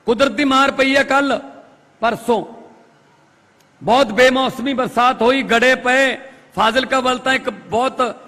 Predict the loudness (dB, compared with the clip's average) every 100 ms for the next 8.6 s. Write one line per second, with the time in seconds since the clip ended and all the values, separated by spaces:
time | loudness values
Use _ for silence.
0 | -12 -4 -2 2 2 2 0 2 2 4
1 | 4 4 4 4 2 -2 -4 -6 -10 -20
2 | -20 _ _ _ _ -8 -2 0 4 4
3 | 2 0 0 0 0 -6 -16 -20 _ _
4 | _ _ _ _ _ _ _ _ _ _
5 | _ _ _ 0 2 2 2 2 2 -2
6 | -2 -4 0 0 2 -2 -2 -4 -4 -6
7 | -6 -12 -20 -20 _ _ _ -10 -4 -2
8 | 0 0 0 -2 -4